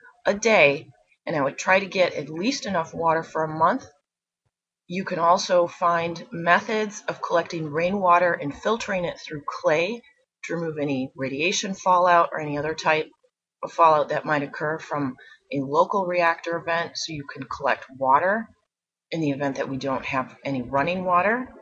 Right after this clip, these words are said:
and also what you need to do in terms of supplies. There's, um, many good websites that detail this.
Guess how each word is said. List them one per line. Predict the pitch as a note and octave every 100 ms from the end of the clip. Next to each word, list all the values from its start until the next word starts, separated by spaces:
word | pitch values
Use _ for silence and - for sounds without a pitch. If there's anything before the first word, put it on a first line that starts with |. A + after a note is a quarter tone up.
| _ _ A#2+ -
and | D#3 C#3+
also | - D3 D3+ D3+ C#3+
what | B2+ C3 D3
you |
need | C#3+ C3+
to | - -
do | D#3 D3+ D3
in | D3
terms | - D3+ D3 -
of |
supplies. | - C3+ - E3 E3+ F3+
There's, | C#3+ C#3 - -
um, | C#3 C#3 C#3
many | F3+ G#3+ G3+ G3
good | F3+ E3+
websites | E3 E3 E3+ D#3+ D#3 - _ _ _ _ _ D3
that | C#3 -
detail | F#3 G#3 A3 G3 F#3
this. | F#3 F#3 -